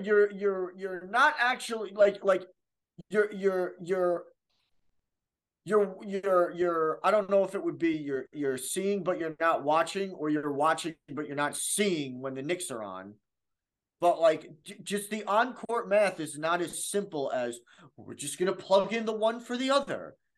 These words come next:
And, but, like, like, plugging in, s-, switching out your third best player for a new best player switches up the dynamic of the people who have been your first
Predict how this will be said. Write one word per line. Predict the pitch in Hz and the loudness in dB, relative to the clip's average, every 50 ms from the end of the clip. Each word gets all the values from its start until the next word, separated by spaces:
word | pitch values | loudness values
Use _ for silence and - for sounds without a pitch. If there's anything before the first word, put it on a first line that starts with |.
| _ - | _ 2
And, | 160 185 190 185 185 185 - - _ _ _ | 4 4 4 4 2 -2 -8 -16 _ _ _
but, | - 202 - - - - - | -4 -4 -4 -6 -12 -8 -4
like, | 208 190 - - - | -4 -4 -4 -4 0
like, | 190 190 185 185 - | 0 2 2 0 -4
plugging | - - - - 247 269 254 302 294 277 | -14 -8 0 4 4 4 6 4 2 2
in, | 254 262 277 285 254 247 233 208 - _ _ _ _ _ _ _ _ _ _ _ - | 0 -2 -2 -2 -2 -4 -6 -8 -12 _ _ _ _ _ _ _ _ _ _ _ -12
s-, | - - - - - | -10 -10 -8 -6 -6
switching | - - 214 269 330 330 - 311 330 302 - | -4 0 2 2 4 4 6 4 4 4 4
out | 220 240 254 254 233 202 | 4 6 6 6 4 2
your | 202 190 190 | 0 0 0
third | 185 - - 220 226 233 226 - - | -2 -2 0 2 4 4 2 0 2
best | - 214 208 208 - - | 6 6 6 6 4 0
player | - 202 202 185 170 156 147 | 4 4 6 6 4 2 0
for | 151 - 170 170 | -2 -4 -4 -2
a | 151 175 170 160 | -2 -2 -2 -4
new | 165 170 190 208 190 | -4 -4 -2 -2 -4
best | 147 127 156 170 180 180 - - - | -2 2 4 4 4 4 0 -6 -6
player | _ - 196 190 156 120 107 101 98 98 117 123 _ _ _ _ _ _ _ _ _ _ _ _ _ _ _ _ _ _ _ _ _ _ _ _ | _ 2 2 2 2 0 -2 -6 -8 -8 -10 -14 _ _ _ _ _ _ _ _ _ _ _ _ _ _ _ _ _ _ _ _ _ _ _ _
switches | - - - 180 220 254 240 247 240 202 | -12 -10 -4 -2 -2 0 2 0 2 4
up | 240 240 233 - | 4 2 4 2
the | 208 | 2
dynamic | 208 208 196 196 196 208 220 208 196 190 185 | 4 4 4 6 6 6 6 6 6 2 -2
of | 175 165 156 147 | -2 -4 -4 -4
the | 165 | -8
people | 160 - - 196 196 190 180 165 | -8 -6 -4 -4 0 2 2 4
who | 156 165 156 | 4 4 4
have | 156 165 160 135 - | 4 4 4 2 2
been | - 202 226 214 180 156 143 135 139 - - _ - | 2 4 4 4 4 2 -2 -8 -10 -14 -18 _ -4
your | 131 156 165 151 | 0 0 0 0
first | - - 175 185 175 - - | 0 2 2 2 2 0 -2